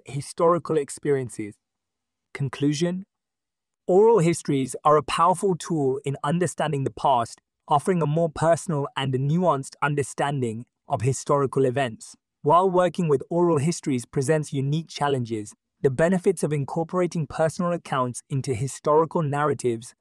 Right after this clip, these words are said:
are clear. By recognizing the power of oral histories, we can create a more accurate and inclusive understanding of the past. That's it for today's episode of The Past Speaks.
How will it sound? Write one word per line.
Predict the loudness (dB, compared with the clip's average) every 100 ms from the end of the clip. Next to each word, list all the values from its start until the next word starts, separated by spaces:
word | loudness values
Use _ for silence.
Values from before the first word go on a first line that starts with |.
| _ -6
are | -6
clear. | -4 0 0 0 -6 _ _ _ _ _ _ _
By | 0
recognizing | 4 4 2 0 2 2 2
the | 0
power | -2 0 4 6 4 4
of | 2 2 0
oral | 2 4 2
histories, | 0 -4 -2 -2 0 -4 -10 _ _ -6
we | 0
can | 2 2
create | 2 2 2 -2
a |
more | -2 0 0 0
accurate | -4 -2 2 2 2 -4 -4
and | -2 -2
inclusive | -4 0 0 0 -2 0
understanding | 0 0 -2 0 2 4 4 2 -6 _ -4
of | -2 -2
the | -4
past. | -4 -4 -4 -10 _ _ -10
That's | 0 0 0 2
it | 2 2
for | -2 -4
today's | -2 -4 2 4 4 2 0
episode | -2 -2 -2 2 4 2 0 -8
of | -4
The | -4
Past | -4 -4 0 0 -2 -12 _ -20
Speaks. | -16 -16 -6 -4 -4 -8